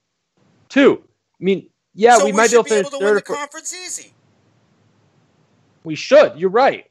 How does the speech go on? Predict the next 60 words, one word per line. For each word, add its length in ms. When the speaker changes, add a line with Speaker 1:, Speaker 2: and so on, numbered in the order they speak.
Speaker 1:
I 180
don't 240
think 180
we 120
will, 380
but 300
we 260
should 300
be 100
able 180
to 80
win 180
the 80
conference 420
easy. 420
But 160
we 120
haven't 280
done 180
it 120
yet. 320
When 160
have 120
we 120
done? 200
I 40
mean, 160
where 320
have 80
we 140
done 340
these 140
last 220
few 140
years 220
under 280
Erstad? 400
I 1000
mean, 140
where, 240
where's 320
the 100
proof 300
that 180
this 200
year 120
is 100
gonna 140
be 140
any 140
different? 380
I 20
mean, 120
we're, 200
we're 220
an 100
average 520
team 180
right 200
now, 460